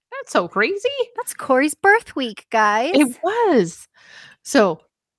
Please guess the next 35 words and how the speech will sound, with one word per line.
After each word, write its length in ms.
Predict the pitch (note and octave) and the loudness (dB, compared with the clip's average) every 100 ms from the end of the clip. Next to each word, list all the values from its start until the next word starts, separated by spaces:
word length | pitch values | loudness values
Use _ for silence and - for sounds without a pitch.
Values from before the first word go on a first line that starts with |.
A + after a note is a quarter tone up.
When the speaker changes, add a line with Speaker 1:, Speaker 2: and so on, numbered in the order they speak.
| _ - | _ 4
Speaker 1:
but, 320 | G#3 - - | 4 4 0
however, 480 | - F#3 F#3 F3+ E3 | -2 2 2 2 -2
that 400 | E3+ F3+ C#4 G3+ | 0 2 2 0
day 460 | E3 E3 E3 E3 F#3 | 0 0 -4 -10 -6
was 160 | F#3 F3 | -4 -4
a 80 | |
day 180 | F3 F#3 | 0 2
of 120 | F3+ - | 2 0
horror 400 | G#3 B3+ F#3 E3 | 0 0 -2 -4
for 140 | F3+ | -8
two 240 | - G3+ - | -4 -4 -2
unsuspecting 680 | F#3+ F#3+ - G#3 F3 F#3+ | -4 -4 -6 -4 -4 -2
women. 380 | G3+ C4+ F3+ D#3+ _ _ - _ _ _ _ | -2 -2 -4 -8 _ _ -20 _ _ _ _
Now 300 | F#3 G3 A3 | -4 0 2
I 80 | A3+ | 2
will 160 | E3+ F3+ | 0 -2
never 320 | F3+ F3+ G3+ | -2 0 0
think 180 | G3 F#3+ | -4 -8
of 80 | F#3 | -6
my 140 | F#3 | -6
birthday 360 | F3+ F#3+ E3 D#3+ | -6 -4 -4 -4
any 200 | F3 F3 | -6 -4
other 200 | E3+ E3 | -4 -2
way. 240 | E3 E3 - _ _ _ _ - - _ _ _ | -4 -4 -12 _ _ _ _ -20 -20 _ _ _
No 200 | F#3+ G3+ | 2 4
Speaker 2:
Just 100 | C#4 | 4
Speaker 1:
one 80 | D#4+ | 4
Speaker 2:
know 100 | D4 | 4
Speaker 1:
could 40 | B3+ | 4
Speaker 2:
I'm 20 | |
Speaker 1:
have 40 | C#4 | 4
Speaker 2:
sure 140 | C4 | 4
it 40 | C4 | 4
Speaker 1:
known. 120 | F#3 | 4
Speaker 2:
was 400 | A#3+ A#3 A3+ | 2 0 -4